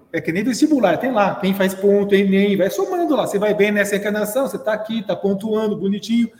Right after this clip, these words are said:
Então, para voltar para cá é difícil. Então, para nós é uma grande oportunidade estar aqui. Que não sabemos quando vamos ter outra. Então, se estamos tendo uma oportunidade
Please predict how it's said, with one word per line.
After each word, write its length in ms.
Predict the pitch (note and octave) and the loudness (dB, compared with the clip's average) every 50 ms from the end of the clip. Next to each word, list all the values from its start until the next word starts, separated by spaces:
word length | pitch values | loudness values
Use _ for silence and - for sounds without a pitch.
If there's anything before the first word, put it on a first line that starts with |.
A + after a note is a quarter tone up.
| - - | -20 -6
Então, 140 | - B3 C#4 | -4 -2 0
para 160 | - C#4 B3+ | 2 2 2
voltar 300 | A#3 A#3 G#3+ G#3+ G#3 G3 | 2 0 0 0 0 0
para 160 | - - F#3 | 0 0 0
cá 220 | - - G#3 A#3 A3+ | 0 0 0 0 0
é 20 | |
difícil. 640 | G3+ - - - A#3 B3 B3 - - - E3+ C3 - - - - - _ _ _ _ _ _ _ _ _ _ _ _ _ _ _ _ _ _ _ _ _ _ | 0 -4 -4 -2 0 0 0 0 0 -2 -4 -4 -6 -8 -18 -20 -20 _ _ _ _ _ _ _ _ _ _ _ _ _ _ _ _ _ _ _ _ _ _
Então, 160 | - G#3 A3 | -4 -4 -2
para 160 | - A3 G3 | 0 0 0
nós 240 | E3 F3 G3 G#3+ G3+ | 2 2 0 0 0
é 40 | G#3+ | 0
uma 140 | G3+ G#3 G3 | 0 0 2
grande 280 | - F#3 G#3+ G#3 G3+ | 2 2 0 0 0
oportunidade 800 | A3 - G#3+ G#3+ G3+ - A3 G#3+ G#3 - D#3 E3+ F#3+ G#3+ G3 G3 | -2 -2 -2 -4 -4 -4 -4 -4 -4 -2 -2 0 0 0 0 -2
estar 240 | F#3 - - D#3 D3 | -2 -2 0 0 0
aqui. 260 | C3 - - A#2 - - - - - _ _ _ _ _ _ _ _ _ _ _ _ _ _ _ _ _ _ _ _ _ _ _ _ _ _ _ _ _ _ _ - | 0 -2 -4 -12 -14 -16 -18 -20 -20 _ _ _ _ _ _ _ _ _ _ _ _ _ _ _ _ _ _ _ _ _ _ _ _ _ _ _ _ _ _ _ -4
Que 80 | F#3+ | -2
não 160 | E3+ G3 A3 | 0 0 0
sabemos 480 | - - A3 E3 F3 A3 A#3 A#3 - - | 0 -2 0 2 2 2 2 2 -2 -4
quando 640 | - - - A#3+ B3+ C#4 D#4 D4+ C#4 C4 C4 A#3 F#3 | -6 -2 4 6 8 8 8 8 8 6 6 4 4
vamos 440 | D#3 F3 G#3 A3+ A3 G#3+ F#3 - - | 4 4 4 4 4 2 0 0 2
ter 180 | G3 G3+ G#3 F#3 | 2 2 4 6
outra. 760 | F#3+ G#3 A3 G#3+ F#3+ - - B2 - - - - - - - _ - - - - - - - _ _ _ _ _ - - - - | 6 4 4 2 0 -2 -2 -2 -4 -6 -10 -14 -16 -18 -20 _ -20 -20 -18 -18 -20 -20 -20 _ _ _ _ _ -20 -20 -14 -12
Então, 600 | E3 D#3+ F3 C#4 D4 C4+ C4+ C#4 - - - - - | -8 -2 2 2 2 2 0 -2 -8 -12 -16 -20 -12
se 140 | - - A3+ | -6 -4 -2
estamos 380 | G3 - - C#4 D4+ D4 - - | -2 0 2 2 2 2 2 2
tendo 220 | - G#3+ G3+ G3+ | 2 2 4 4
uma 140 | F#3+ F#3 F#3 | 2 0 0
oportunidade 840 | - - F#3 E3+ - F#3 F3 F3 D#3+ C#3 D3 C#3 C3+ B2 - - | 0 0 0 -2 0 0 0 0 2 2 2 0 0 0 -2 -6